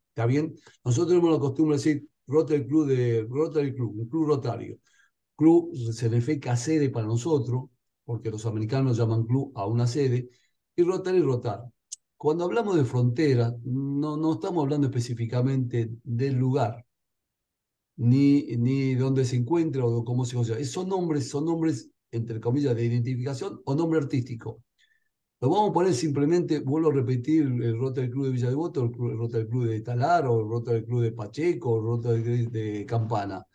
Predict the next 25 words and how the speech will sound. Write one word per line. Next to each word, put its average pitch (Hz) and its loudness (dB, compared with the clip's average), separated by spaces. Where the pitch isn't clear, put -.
Normalmente 190 2
se 160 0
lo 147 6
pone 160 2
en 131 2
la 123 2
localidad 123 0
para 123 -2
re-, 123 -4
ser 160 -4
representativo, 120 -2
pero 208 0
no 233 -4
significa 170 -2
que 120 0
el 117 0
club, 160 4
vamos 120 0
a - -4
suponer 123 0
que - -8
el 117 -6
club 156 4
de 147 2
Tigre 131 0